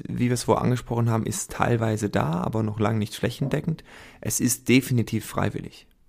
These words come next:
So, also ich kann eine Arbeit als Sportpsychologe, Mentaltrainer nur dann machen, wenn ich gewährleisten kann, dass das Interesse vom Athleten oder dem Trainer ausgeht, je nachdem, ob ich mit Trainern arbeite oder ob ich, ob ich mit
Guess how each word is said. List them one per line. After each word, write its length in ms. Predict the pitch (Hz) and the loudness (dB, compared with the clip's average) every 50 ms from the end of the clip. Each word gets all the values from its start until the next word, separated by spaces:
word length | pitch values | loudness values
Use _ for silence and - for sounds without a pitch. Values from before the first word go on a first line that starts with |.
| _ _ | _ _
So, 220 | - - - - - | -12 -10 -10 -10 -10
also 180 | - - - - | -8 -8 -4 -2
ich 160 | 95 - - | -2 -4 -4
kann 320 | - - 110 120 131 131 - | -4 -2 -2 0 0 -2 -2
eine 240 | - 104 101 - | -2 -2 -2 0
Arbeit 340 | - 104 113 131 131 131 127 | 0 0 0 2 0 0 -2
als 120 | - - - | -4 -6 -6
Sportpsychologe, 540 | - - 107 113 - - 120 113 113 110 | 0 0 0 0 0 -2 -4 -2 0 0
Mentaltrainer 580 | 104 101 98 98 110 - - - - 113 110 107 | 0 0 0 -2 -2 -4 -4 -4 -2 -2 -2 0
nur 160 | 110 110 104 | 0 0 0
dann 240 | - - 104 117 131 | 0 2 2 2 2
machen, 260 | 127 123 120 117 110 | 2 0 0 -2 -2
wenn 120 | 104 104 104 | -2 -2 -4
ich 100 | 101 - | -4 -4
gewährleisten 520 | 101 95 104 104 104 110 117 - - - | -2 0 2 2 2 0 -2 -2 -4 -4
kann, 240 | - - 104 104 104 - - - - - - - | -2 0 -2 -2 -2 -6 -12 -20 -18 -14 -8 -4
dass 160 | 101 101 - | -4 -2 -2
das 120 | 101 - | -2 -4
Interesse 540 | - - 101 - - - 110 113 - - 107 | -4 -4 -4 -4 0 2 2 2 4 2 -2
vom 180 | - 107 - - | -2 -2 -4 -4
Athleten 460 | - - - 98 107 110 - - 98 | -4 -4 -2 0 0 0 0 0 -2
oder 100 | 98 98 | -2 0
dem 160 | 98 110 - | -2 -4 -4
Trainer 460 | - - - 104 110 113 104 - - | -6 -4 0 2 4 4 4 2 0
ausgeht, 420 | 107 - - - - - - - - | -4 -6 -8 -8 -6 -6 -6 -6 -2
je 80 | - | -2
nachdem, 300 | - 95 - - 101 101 | -2 -2 -2 -2 0 0
ob 80 | 104 101 | 0 0
ich 80 | - | -2
mit 100 | - 98 | -4 -6
Trainern 300 | - - - 104 107 110 | -6 -2 0 0 2 2
arbeite 440 | 110 - - 104 104 101 98 - - | 2 0 0 0 0 0 0 0 -2
oder 180 | - 101 98 98 | -2 0 0 -2
ob 80 | 92 | -2
ich, 140 | - 110 - | -4 -6 -6
ob 120 | - - - | -6 -6 -6
ich 80 | 98 | -6
mit 180 | 98 131 - | -6 -6 -8